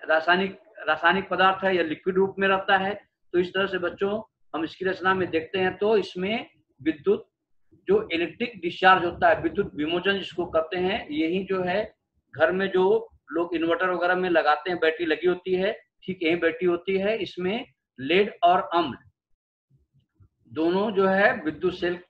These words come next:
में सीसा अर्थात lead, जिसको lead बोलते हैं, पीबी का एक विद्युत अग्र होता है, इलेक-, electrode होता है। फिर दूसरा जो है बच्चों, यह Lead oxide का जो पीबीओ two,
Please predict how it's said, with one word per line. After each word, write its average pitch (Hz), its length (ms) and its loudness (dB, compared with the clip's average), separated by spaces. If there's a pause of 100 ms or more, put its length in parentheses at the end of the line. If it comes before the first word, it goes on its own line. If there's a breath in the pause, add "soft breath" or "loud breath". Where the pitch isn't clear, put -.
(800)
में 226 260 -6 (300)
सीसा 185 440 2
अर्थात 175 440 4
lead, 170 340 2 (300)
जिसको 143 220 -6
lead 165 260 0
बोलते 170 280 -2
हैं, 190 300 -2
पीबी 190 420 -4 (320)
का 180 220 2
एक 190 460 -2 (300)
विद्युत 156 540 -4
अग्र 170 180 4
होता 165 340 0
है, 151 140 0
इलेक-, - 520 -6
electrode 190 420 2
होता 196 260 2
है। 214 400 -2 (380)
फिर 190 200 4
दूसरा 170 380 2
जो 190 140 0
है 190 80 2
बच्चों, 208 600 -4 (240)
यह 180 340 2 (600)
Lead 185 340 2 (500)
oxide 190 520 4
का 202 100 4
जो 202 160 2
पीबीओ - 1700 -4
two, 139 340 -2